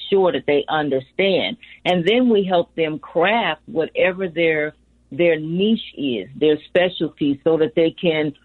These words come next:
work remotely from home. If they want to become a consultant, if they want to, uh, work in, in our, one of our specifics is podcast production. So we teach them how to do podcast production. And because podcasting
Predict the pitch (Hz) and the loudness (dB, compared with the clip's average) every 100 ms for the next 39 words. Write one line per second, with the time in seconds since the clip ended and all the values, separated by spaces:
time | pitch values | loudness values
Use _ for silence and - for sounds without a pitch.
0 | _ _ 151 160 202 175 180 151 139 123 | _ _ -2 0 2 0 0 2 0 0
1 | 143 - 139 151 143 139 139 170 147 143 | -2 -2 -4 0 0 0 0 0 0 0
2 | 180 147 - 170 160 165 143 131 - 139 | 0 -2 -6 -6 -4 -4 -4 -4 -6 -6
3 | - 131 127 147 139 139 156 151 131 156 | -2 0 0 0 0 0 0 0 0 0
4 | 165 - - 170 160 143 - - - 156 | 0 -4 -2 0 0 -2 -8 -20 -6 0
5 | 170 160 143 113 - 151 175 180 180 - | 2 2 0 -2 -6 0 2 2 0 -6
6 | 165 165 160 151 - - 151 147 - 165 | -4 -2 -4 -10 -10 -6 -6 -4 -2 0
7 | 160 180 165 151 151 143 - 147 - 247 | 2 0 0 0 0 -2 -4 -10 -6 -6
8 | 240 180 170 - - 160 160 156 143 - | -2 -2 -2 -8 -4 0 2 2 -2 -10
9 | - - 202 202 - 196 175 175 - 175 | -20 -4 -2 -2 -4 -2 -2 -2 -6 -2
10 | 214 247 - - - - - _ - 180 | 0 0 -4 -14 -14 -20 -20 _ 0 2
11 | 185 - 240 233 - 180 175 175 160 165 | 2 0 -2 -2 -2 0 2 0 0 0
12 | 165 170 202 156 - 185 151 147 - 151 | 0 -2 0 -2 -2 0 0 -2 -4 -2
13 | 135 202 - 165 151 143 - _ - 143 | 2 0 0 -4 -4 -6 -14 _ -2 0
14 | 180 220 185 - 190 196 196 190 175 175 | 2 2 0 -2 -2 -2 0 0 0 -2
15 | 156 | -2